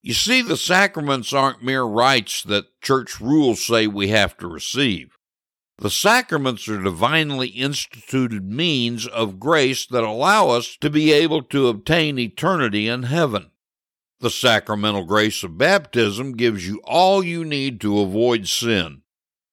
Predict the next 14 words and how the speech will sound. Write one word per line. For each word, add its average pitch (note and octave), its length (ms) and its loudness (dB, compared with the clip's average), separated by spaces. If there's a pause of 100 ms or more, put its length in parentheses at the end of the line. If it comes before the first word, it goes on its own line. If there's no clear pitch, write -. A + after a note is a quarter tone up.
(160)
The - 100 -10
sacramental F2+ 680 0
grace F#2+ 380 0
of - 100 -18
confirmation B2 960 -2
gives B2+ 340 2
you C#3+ 100 0
the B2 160 -6
courage D3 560 0
to B2+ 160 0
accept G#3 580 -2
your G#2 140 -4
baptismal F#2 840 -2
graces F2 640 -8